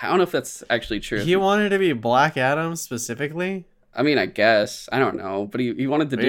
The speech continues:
Speaker 2: Weird.
Speaker 1: like, I don't fucking know, dude. But the point is, like, he's acting like this is, like, he's putting his whole heart into it, and he doesn't even make the character seem like the character. He just makes him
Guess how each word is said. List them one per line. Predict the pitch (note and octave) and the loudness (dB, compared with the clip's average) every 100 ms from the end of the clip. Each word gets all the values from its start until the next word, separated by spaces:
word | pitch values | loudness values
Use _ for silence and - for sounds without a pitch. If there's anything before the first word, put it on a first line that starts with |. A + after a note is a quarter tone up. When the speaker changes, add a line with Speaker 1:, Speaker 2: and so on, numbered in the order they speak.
| B2+ | 2
Speaker 2:
Weird. | - | 0
Speaker 1:
like, | - - C#3 | -4 -8 0
I | |
don't | C#3+ D2+ - - | 0 0 -6 -6
fucking | F#2+ G2+ | -4 -2
know, | G2 F#2+ | -4 -2
dude. | G#2 G#2 - - - | -4 -6 -10 -18 -8
But | - | -6
the | |
point | - G#3+ G#3+ | -2 2 4
is, | D3+ A#2+ A2 | 6 4 2
like, | A2 G#2 - | -2 -2 -6
he's | - D3+ | -6 2
acting | B2 C3 D3+ | 2 2 2
like | C3 | 2
this | B2 B2 | 0 -4
is, | B2+ A#2 | -6 0
like, | A2+ G2+ | 0 0
he's | B2+ | -4
putting | - D3+ B2 | -2 2 2
his | A2 - | 0 -4
whole | - A#2 | -4 -2
heart | B2 G#2+ | 0 0
into | A2 A2+ A2 | -2 -2 -4
it, | G2+ | -2
and | A2+ | -2
he | G#2+ | -2
doesn't | G#2+ A#2 | -4 -4
even | A2 G#2 | -4 -2
make | G2+ G#2 - | -2 -4 -12
the | - | -6
character | - G2+ G#2+ | -4 -2 -4
seem | G2+ - G#2+ | -6 -2 0
like | F#2+ - | 0 -4
the | |
character. | - G2 F#2+ G#2 | -4 -4 -4 -8
He | - | -10
just | A2 - - | -10 -12 -8
makes | A#2+ - - | -6 -6 -2
him | G#2+ F#2 | -2 -2